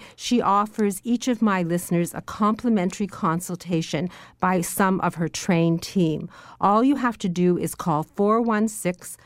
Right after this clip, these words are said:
four eight two, two one three three. That's four one six, four eight two, two one three three, and set a time for a complimentary consultation.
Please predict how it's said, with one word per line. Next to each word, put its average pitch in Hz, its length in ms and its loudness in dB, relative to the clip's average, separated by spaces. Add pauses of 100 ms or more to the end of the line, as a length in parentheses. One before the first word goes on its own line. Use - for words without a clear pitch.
(240)
four 196 300 2
eight 214 320 0
two, 160 460 -2 (260)
two 233 280 2
one 190 380 2
three 170 440 0
three. 160 460 -4 (200)
That's - 300 -2
four 202 360 2
one 233 300 2
six, - 540 -6 (180)
four 202 340 2
eight 220 320 2
two, 170 440 -2 (280)
two 233 320 2
one 180 340 2
three 175 400 0
three, 165 540 -4 (180)
and 190 180 2
set 180 300 0
a 185 80 0
time 175 540 0 (160)
for - 180 0
a 170 60 0
complimentary 170 840 -2
consultation. 160 880 -4